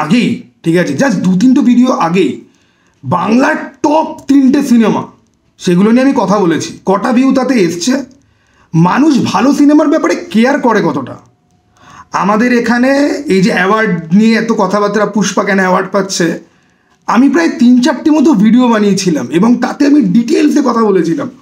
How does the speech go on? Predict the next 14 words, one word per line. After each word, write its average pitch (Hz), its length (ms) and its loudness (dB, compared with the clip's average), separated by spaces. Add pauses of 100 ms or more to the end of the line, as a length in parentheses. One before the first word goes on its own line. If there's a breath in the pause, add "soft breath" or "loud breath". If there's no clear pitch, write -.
(380 soft breath)
কটা 254 320 0
লোক 381 120 2 (120)
দেখতে 254 240 0 (100)
এসেছে, 165 300 -4 (720)
কটা 226 280 -2
লোক 330 100 2 (120)
দেখতে 247 260 -2 (120)
আসে 185 240 -2 (520 soft breath)
যখন 190 380 0
কাজের 214 280 0
কথা 240 240 0
বলা 180 160 0
যখন 180 300 0
হয়? 120 160 -10